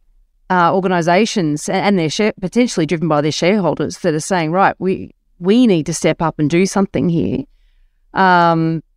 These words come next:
yeah, it's, it's quite an interesting space. So I'm, I'm, I'll be fascinating to see, I guess,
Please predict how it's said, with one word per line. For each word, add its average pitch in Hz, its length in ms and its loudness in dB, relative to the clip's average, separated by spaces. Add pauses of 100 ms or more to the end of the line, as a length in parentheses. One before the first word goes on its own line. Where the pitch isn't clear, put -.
(120)
yeah, 202 240 2
it's, 139 180 -4
it's 214 200 -4
quite 269 260 0
an 269 80 0
interesting 226 340 -2
space. 180 460 -2
So 196 100 2
I'm, 180 180 2
I'm, 190 400 0 (480)
I'll 185 80 -2
be 190 100 -4
fascinating 185 640 -2
to 160 60 -8
see, 170 280 0
I 156 140 2
guess, - 520 -4